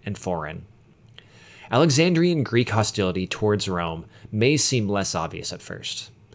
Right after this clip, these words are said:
Through Hellenization, the Romans had adopted much of Greek culture.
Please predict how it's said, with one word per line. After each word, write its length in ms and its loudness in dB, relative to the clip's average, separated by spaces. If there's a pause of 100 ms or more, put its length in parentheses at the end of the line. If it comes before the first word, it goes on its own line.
(360)
Through 340 4
Hellenization, 920 2
the 100 -2
Romans 380 0
had 100 0
adopted 440 0
much 400 0
of 140 -6
Greek 180 0
culture. 460 -4